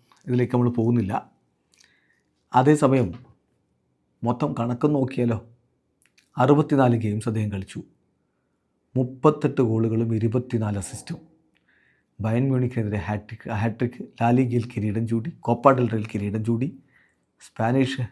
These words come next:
സൂപ്പർ കപ്പിൽ അദ്ദേഹം കിരീടം ചൂടി. പക്ഷേ, ഫിഫ ബെസ്റ്റ് ലെവലിൽ അദ്ദേഹമില്ല,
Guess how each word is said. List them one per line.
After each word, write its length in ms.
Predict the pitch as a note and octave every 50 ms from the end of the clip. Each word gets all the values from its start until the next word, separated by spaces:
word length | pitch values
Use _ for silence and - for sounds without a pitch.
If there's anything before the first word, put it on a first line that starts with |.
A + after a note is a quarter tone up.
| - _
സൂപ്പർ 340 | - - - A2 - - C3+
കപ്പിൽ 280 | B2+ - B2+ - A#2 A#2
അദ്ദേഹം 260 | G#2+ A2 G#2+ G#2+ G#2+
കിരീടം 380 | G#2 - A2 A2 G#2 A2+ A2
ചൂടി. 200 | G#2+ A2+ A2+ A#2+
പക്ഷേ, 420 | B2 - G#3+ - - C#3 D#3 C#4 C3+ - _ _ _ _ _ _ _ _ _ _ _ _ _ _ _ _ _ _ _ _ _ _
ഫിഫ 180 | - A#2+ A#2+ - B2+ B2 B2 B2+ - B2+
ബെസ്റ്റ് 320 | A#2+ B2 A#2 - - -
ലെവലിൽ 220 | A#2 A2+ A2+ A2 G#2+
അദ്ദേഹമില്ല, 640 | G#2 F#2+ A2 F#2 A2+ A2+ A2+ A2 G#2+ A#2 C#3+ G#3+